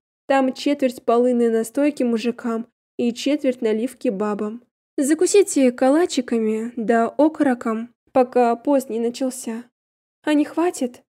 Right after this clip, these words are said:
Я лукаво улыбнулась. «Добавлю бутылочку-другую. Только помните, на работу завтра». Мужики с бабами возрадовались,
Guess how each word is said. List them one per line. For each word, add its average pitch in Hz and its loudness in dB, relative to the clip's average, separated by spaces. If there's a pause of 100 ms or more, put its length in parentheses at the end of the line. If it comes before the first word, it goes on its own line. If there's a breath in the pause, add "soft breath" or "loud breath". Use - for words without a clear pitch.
(120)
Я 247 0
лукаво 226 -4
улыбнулась. 214 -6 (420)
«Добавлю 320 4
бутылочку-другую. 240 -2 (400)
Только 294 0
помните, 240 -2 (240)
на 294 0
работу 277 2
завтра». 214 -8 (360)
Мужики 277 0
с 302 -2
бабами 233 0
возрадовались, 254 -4